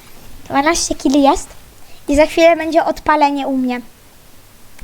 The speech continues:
Za chwilę się wkurzę i się tak odpalę.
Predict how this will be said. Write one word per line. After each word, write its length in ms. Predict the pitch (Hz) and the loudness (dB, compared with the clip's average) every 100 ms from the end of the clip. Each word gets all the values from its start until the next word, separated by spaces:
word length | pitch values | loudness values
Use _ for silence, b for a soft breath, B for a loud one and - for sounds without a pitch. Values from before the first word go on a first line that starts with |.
| - b b b - | -12 b b b -14
Za 60 | - | -4
chwilę 260 | 320 311 311 | 2 2 2
się 160 | 320 | 0
wkurzę 400 | - - 349 254 381 | -4 0 2 4 0
i 60 | 330 | -2
się 140 | - | -6
tak 240 | 294 339 - | -4 -4 -6
odpalę. 420 | - - 277 | -4 0 2